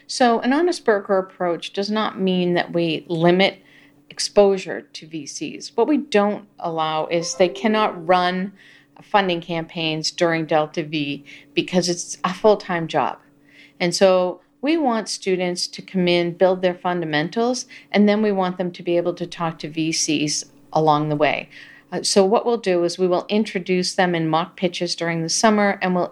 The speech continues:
we'll have socials, things along that nature that will introduce people to V Cs who have worked with us that understand that the students may not have all the answers,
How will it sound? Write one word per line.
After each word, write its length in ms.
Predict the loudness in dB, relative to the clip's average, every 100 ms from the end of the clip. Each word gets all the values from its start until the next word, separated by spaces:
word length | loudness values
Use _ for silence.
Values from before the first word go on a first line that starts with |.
| -8 -2
we'll 220 | 0 0
have 280 | -2 -8 -6
socials, 800 | -2 4 4 2 0 0 -2 -8 -18 -4
things 220 | 0 2 2
along 320 | 2 0 0
that 220 | -2 0
nature 360 | -2 -2 -4 -2
that 240 | 0 0
will 300 | 0 0 -4
introduce 680 | 0 0 0 -2 0 0 -2
people 400 | -6 -10 -2 -2 0
to 440 | -2 0 2 2 -2 -14 -20 _
V 220 | 0 2 2
Cs 520 | 2 2 4 0 -2
who 280 | 2 2 4
have 420 | 2 2 2 -2 -14 _
worked 380 | 0 0 0 -10
with 300 | -2 -2 -2
us 240 | -6 -6 -6
that 180 | -6 -2
understand 720 | -2 -2 -4 -4 -2 0 -2 -6 -20 _
that 120 | 0
the 80 | 2
students 500 | 0 2 2 0 -2
may 200 | 0 2
not 220 | 0 -2
have 200 | -2 -2
all 140 | -2 -2
the 120 | -4
answers, 520 | -6 -6 -8 -10